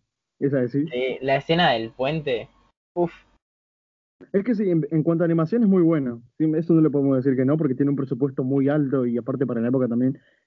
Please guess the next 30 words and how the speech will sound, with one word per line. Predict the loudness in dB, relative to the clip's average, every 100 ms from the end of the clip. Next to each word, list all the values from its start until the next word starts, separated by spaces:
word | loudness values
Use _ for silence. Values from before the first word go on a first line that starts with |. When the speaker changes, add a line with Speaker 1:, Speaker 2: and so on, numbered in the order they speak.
| _ -10
Speaker 1:
es | 0
entendible. | 2 4 4 4 2 -2 -10 _ _ _
Pero | -2 0
envejeció | 0 -2 -2 -2 0
muy | 2 0
bien. | 0 -4 -6 -2
Y |
después | -2 2 0
las | 0
siguientes | -2 0 0 0 -2 -6 _ _ _
no | 0 2
dejan | 2 -2 -2 0
nada | 0 0 -4 -2
que | -2
desear. | 0 -4 -4 -12 _ _ _ _ _ _
La | -4 -2
segunda, | 0 2 2 0
viste, | -4 -4
con | -4
los | -4
efectos | -4 -4 0 0
de, | 0
lo, | 0 -2 -2
de | -2
la | 0
pirotecnia | 0 0 0 0 -2
y | -4
la | -6
tercera, | -8 -2 -2 -2 -6
bah, | -10 -16